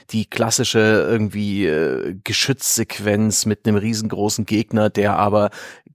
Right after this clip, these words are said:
genau an dem Zeitpunkt den tödlichen Treffer kassiert, wo die Spieleentwickler das wollen, wo es eigentlich völlig egal ist, wie oft du den vorher triffst. Die, äh, die Sequenz geht immer gleich aus, ähm, und das passt.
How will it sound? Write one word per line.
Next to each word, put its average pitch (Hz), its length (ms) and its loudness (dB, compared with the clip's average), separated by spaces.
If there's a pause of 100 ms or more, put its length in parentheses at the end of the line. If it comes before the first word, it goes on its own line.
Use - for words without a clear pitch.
(120)
genau 113 300 4
an 120 160 0
dem 135 220 4
Zeitpunkt 110 580 -2
den 101 100 -6
tödlichen - 360 -6
Treffer 113 320 0
kassiert, 107 480 0
wo 107 100 2
die 98 140 -4
Spieleentwickler 104 640 -2
das 95 200 -2
wollen, 98 300 2
wo 95 60 0
es 98 100 -4
eigentlich 98 320 -4
völlig - 320 -2
egal 95 320 -2
ist, - 160 -6
wie 92 80 -4
oft - 220 -4
du 110 40 -2
den 98 140 -4
vorher 95 320 -4
triffst. - 540 -8
Die, 101 300 -2
äh, 98 360 2 (400)
die 113 80 0
Sequenz 110 400 0
geht - 160 -2
immer 113 240 0
gleich 104 320 -2
aus, 101 460 -2
ähm, 95 320 -2
und 120 120 -4
das 127 120 -2
passt. - 360 -6